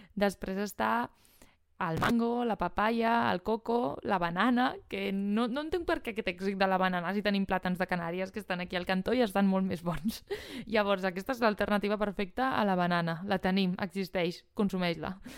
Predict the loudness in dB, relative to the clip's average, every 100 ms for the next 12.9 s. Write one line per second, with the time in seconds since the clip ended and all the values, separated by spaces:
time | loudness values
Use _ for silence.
0 | -4 6 8 8 4 0 -6 -20 -18 -2
1 | 0 0 0 0 -2 0 0 0 -2 -4
2 | -16 -20 -20 _ -12 0 0 2 -6 -4
3 | -2 0 8 8 8 0 0 0 -2 0
4 | 0 0 0 -2 -2 0 0 0 2 0
5 | 2 0 0 2 0 2 0 4 2 4
6 | 2 2 2 2 2 2 0 0 0 2
7 | 6 6 6 0 -4 -4 -4 0 0 -2
8 | -10 -20 -20 -10 -2 0 0 0 -2 0
9 | 0 2 2 2 2 0 2 0 0 2
10 | 4 4 2 2 0 0 -2 -8 -10 -6
11 | -4 -6 -6 -6 -4 -2 -2 -4 -4 0
12 | 4 6 6 4 6 4 4 4